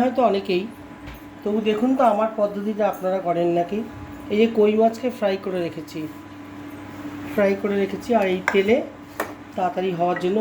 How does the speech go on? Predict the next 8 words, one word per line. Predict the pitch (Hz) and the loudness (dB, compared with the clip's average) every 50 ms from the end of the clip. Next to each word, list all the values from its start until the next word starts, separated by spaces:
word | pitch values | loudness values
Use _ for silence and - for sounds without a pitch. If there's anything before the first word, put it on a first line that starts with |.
| 202 | 2
এই | 185 165 | 2 0
যে | 165 156 - - | 0 -2 -2 0
তেল | 196 190 190 196 175 | 2 2 2 4 4
গরম | 170 165 175 175 175 - | 4 4 4 2 0 -2
করেছি, | 196 180 190 - - 262 277 - - - - - - - - - - | -4 -4 -4 -4 -4 -6 -6 -8 -10 -16 -16 -16 -16 -16 -16 -14 -12
তাতে | - 165 - 220 196 180 165 | -10 -4 0 2 4 4 4
এলাচি, | 160 165 165 - - 208 175 | 2 0 -2 -2 -4 -2 -2
দারচিনি | 170 160 151 - - - 190 208 | -2 -2 -2 -4 -4 -4 -4 -2